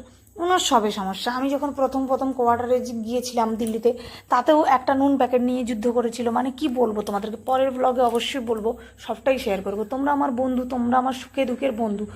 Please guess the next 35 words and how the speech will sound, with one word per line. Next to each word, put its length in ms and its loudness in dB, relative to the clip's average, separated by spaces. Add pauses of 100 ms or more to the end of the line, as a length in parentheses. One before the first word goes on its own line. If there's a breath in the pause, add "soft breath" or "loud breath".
(200 loud breath)
তো 60 -20
তোমাদেরকে 380 2
আমি 100 -2
অবশ্যই 500 -4
বলবো। 320 -8 (320 loud breath)
আমার 300 2 (180)
হাজব্যান্ড 440 -2
হয়তো 240 2
যদি 220 -2 (320)
ভিডিওটা 380 2
দেখবে, 320 2
হয়তো 280 0
ফৌজিবাবু 440 2
ভিডিওটা 300 0
দেখবে, 460 -2 (420 loud breath)
তো 100 2 (760)
ও 120 2
কি 180 -2
মনে 280 2
করলো 260 2
আমার 360 4
দেখার 300 0
দরকার 320 -2
নেই। 180 -10
কেননা 480 -2 (100)
ওকে 220 -6
আমি 220 -2 (300 loud breath)
অনেকটাই 460 0
ভালোবেসি, 680 2
ভালোবাসি, 560 0
আর 160 -4
ভালোবেসে 560 0
সব 200 -6
কিছু 200 -10
ত্যাগ 200 -2